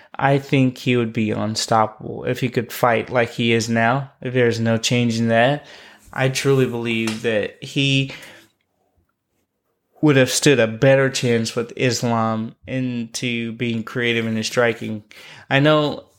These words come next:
Alex has w-, some of the longest reach in the U F C, but he, it's attached to somebody that's five six. You know?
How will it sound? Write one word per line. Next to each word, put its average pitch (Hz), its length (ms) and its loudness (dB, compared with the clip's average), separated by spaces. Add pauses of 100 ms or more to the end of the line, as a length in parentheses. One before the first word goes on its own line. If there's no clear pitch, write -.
(360)
Alex 139 400 4
has 123 200 4
w-, 123 240 0
some 139 300 2
of 127 60 4
the 123 40 0
longest 127 480 2
reach 135 380 0
in 143 140 -8
the 131 60 -2
U 127 180 2
F 120 80 -2
C, 147 500 0
but 127 240 0
he, 131 220 0
it's 139 160 -4
attached 131 420 0
to 127 100 0
somebody 127 400 0
that's 117 240 2
five 113 340 2
six. - 600 -4 (840)
You 120 100 -4
know? 113 280 -2